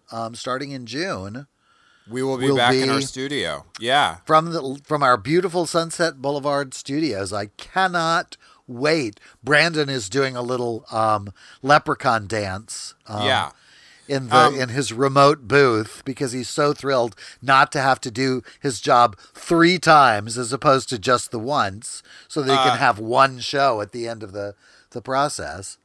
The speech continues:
Speaker 2: Um, we have recorded more episodes remotely than we have reco-, of this podcast, not our previous one,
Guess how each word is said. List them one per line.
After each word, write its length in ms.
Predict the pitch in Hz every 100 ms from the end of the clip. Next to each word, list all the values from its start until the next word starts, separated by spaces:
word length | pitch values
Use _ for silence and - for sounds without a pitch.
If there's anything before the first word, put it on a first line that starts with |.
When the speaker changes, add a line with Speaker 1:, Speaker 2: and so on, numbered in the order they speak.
| -
Speaker 2:
Um, 520 | 143 139 127 127 131
we 340 | 143 151 151
have 240 | - 160 147
recorded 520 | 143 - 165 160 139
more 300 | 143 151 151
episodes 520 | 147 147 - 135 120
remotely 560 | 120 120 123 131 123 123
than 220 | 117 117
we 140 | 113
have 120 | 113 104
reco-, 340 | 110 104 123
of 80 | 104
this 200 | 123 135
podcast, 640 | - 110 92 92 80 - -
not 160 | 101
our 60 | 90
previous 360 | 117 104 92 101
one, 180 | 92